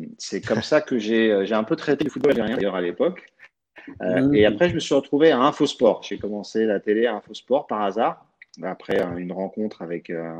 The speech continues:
Speaker 1: un ancien collègue. Euh, et j'ai commencé par faire du, ce qu'on appelle du desk, des sujets, euh, sans du tout être à l'antenne. Et comme en même temps, j'étais dans un journal qui s'occupait de transferts, qui s'appelait Foot Transfert, euh, qui était spécialisé vraiment uniquement dans les transferts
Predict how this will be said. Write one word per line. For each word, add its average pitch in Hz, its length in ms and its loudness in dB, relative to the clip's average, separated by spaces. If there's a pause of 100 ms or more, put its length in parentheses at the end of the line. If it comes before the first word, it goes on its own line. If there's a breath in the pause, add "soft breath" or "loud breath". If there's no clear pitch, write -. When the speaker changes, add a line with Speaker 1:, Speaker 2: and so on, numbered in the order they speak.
(120)
Speaker 1:
un 90 160 -10
ancien 95 320 -10
collègue. 127 440 -4 (520 loud breath)
Euh, 85 460 -6
et 85 60 -8
j'ai 92 140 -12
commencé 104 400 -10
par 113 240 -6
faire 104 220 -4
du, 90 560 -6
ce - 40 -14
qu'on 104 100 -4
appelle 117 240 0
du - 80 -4
desk, 110 260 2
des 104 120 -2
sujets, 120 520 0 (440 soft breath)
euh, 90 200 2 (200)
sans 110 280 0
du 117 240 -6
tout 147 180 2
être 120 220 2
à 117 40 4
l'antenne. 113 380 2
Et 131 100 0
comme 160 200 0
en 160 60 -2
même 151 260 -2
temps, 156 180 0
j'étais 131 300 -4
dans 123 240 -2
un 120 80 0
journal 127 480 0
qui - 100 -20
s'occupait 101 420 -8
de 92 80 -4
transferts, 147 680 -6
qui - 40 -20
s'appelait - 260 -10
Foot - 200 -14
Transfert, 110 500 -10 (540 soft breath)
euh, 87 100 -12
qui - 120 -20
était 92 100 -10
spécialisé 95 560 -4
vraiment 104 260 -2
uniquement 120 320 -2
dans 117 120 -2
les 104 60 -4
transferts 139 480 -4